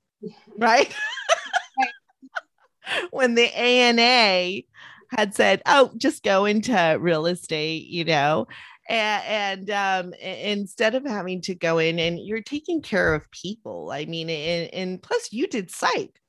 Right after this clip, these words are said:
Speaker 2: right? Which is,
Speaker 1: Right.
Speaker 2: which is very intense. So, um, do you wanna kinda talk about that and your feelings with everything that's going on in the nursing profession right now? And, and why do you think this is all happening?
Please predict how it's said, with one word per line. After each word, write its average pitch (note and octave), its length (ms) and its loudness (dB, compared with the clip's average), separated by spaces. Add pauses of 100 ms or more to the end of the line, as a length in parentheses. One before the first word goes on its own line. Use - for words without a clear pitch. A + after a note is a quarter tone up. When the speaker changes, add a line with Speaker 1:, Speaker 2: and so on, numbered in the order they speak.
(240)
Speaker 2:
right? F#3 440 -4
Which G3 220 -6
is, G#3 200 -6
Speaker 1:
Right. - 160 -18
Speaker 2:
which G3 200 -6
is G3 120 -10
very C4 400 -6
intense. D3+ 800 -8 (920)
So, F3 520 2
um, E3+ 420 0
do F3 180 -12
you G#3 60 -6
wanna F#3 260 -2
kinda E3+ 540 -6 (140)
talk E3+ 500 -4
about C#3+ 480 -6
that C#3 300 -6
and D#3+ 100 -10
your D3+ 380 -8
feelings F3 560 -8
with C3+ 260 -10
everything C#3+ 340 -12
that's C#3 200 -14
going C#3+ 240 -10
on C#3 120 -10
in C#3+ 120 -10
the C#3 80 -10
nursing C#3+ 400 -8
profession C#3 480 -8
right B2 200 -6
now? C#3 380 0
And, D3+ 400 -2
and D#3+ 220 -2
why D3 320 4
do D#3+ 80 -8
you D3+ 180 -4
think - 580 -8 (600)
this D#3 180 -4
is D3+ 140 -8
all C3 140 0
happening? B2 680 -8